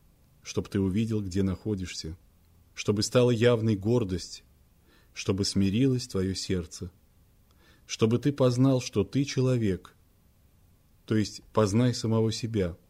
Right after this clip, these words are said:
чтобы ты стал сострадательным к согрешающим и нисколько их не осуждал.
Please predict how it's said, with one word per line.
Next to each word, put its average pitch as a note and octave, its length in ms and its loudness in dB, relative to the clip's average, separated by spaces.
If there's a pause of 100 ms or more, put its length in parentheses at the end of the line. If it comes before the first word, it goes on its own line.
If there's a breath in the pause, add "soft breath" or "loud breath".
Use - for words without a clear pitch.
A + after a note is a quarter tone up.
(560)
чтобы G#2+ 320 0
ты A2 100 -2
стал A#2+ 260 0
сострадательным G#2 840 0
к - 60 -10
согрешающим F#2+ 960 -4 (480 soft breath)
и A2 100 0
нисколько B2+ 680 2
их G#2 380 -4
не G2 120 0
осуждал. F2+ 680 -4